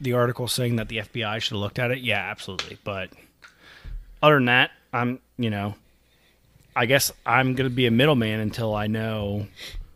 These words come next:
facts. You know, I, I, like I said, I agree with the dad if,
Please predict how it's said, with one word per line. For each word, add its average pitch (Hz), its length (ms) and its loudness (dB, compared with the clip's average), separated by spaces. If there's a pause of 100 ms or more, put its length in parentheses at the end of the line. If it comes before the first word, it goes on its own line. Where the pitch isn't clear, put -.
(220)
facts. - 560 2 (180)
You 110 100 -8
know, 101 160 -4
I, 123 220 2 (1500)
I, 131 140 10
like 147 200 4
I 160 80 8
said, 147 180 4
I 113 60 6
agree 143 240 6
with 151 100 2
the 147 60 -2
dad 131 280 6
if, 120 140 0